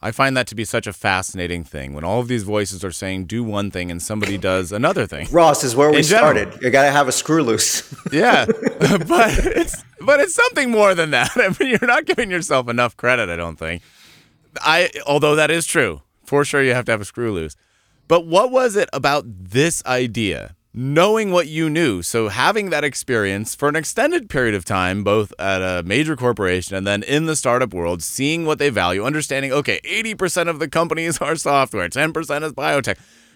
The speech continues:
Speaker 1: You had an inside look at that formula that you just described, at the playbook.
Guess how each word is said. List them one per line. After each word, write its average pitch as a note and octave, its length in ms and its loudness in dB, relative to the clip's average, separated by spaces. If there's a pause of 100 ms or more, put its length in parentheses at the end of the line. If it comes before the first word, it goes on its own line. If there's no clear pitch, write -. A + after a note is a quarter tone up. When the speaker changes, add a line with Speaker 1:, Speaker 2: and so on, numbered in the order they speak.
Speaker 1:
You G3+ 200 0
had F#3+ 420 0 (240)
an D#3+ 240 0
inside D#3+ 680 0
look C3 400 0 (380)
at C3+ 280 2
that A#2+ 300 -2
formula G2+ 720 -2
that G2+ 160 -2
you A2+ 100 -4
just G2 220 -2
described, D2+ 540 -4
at F#2+ 160 -2
the C#3+ 80 -6
playbook. C3 540 0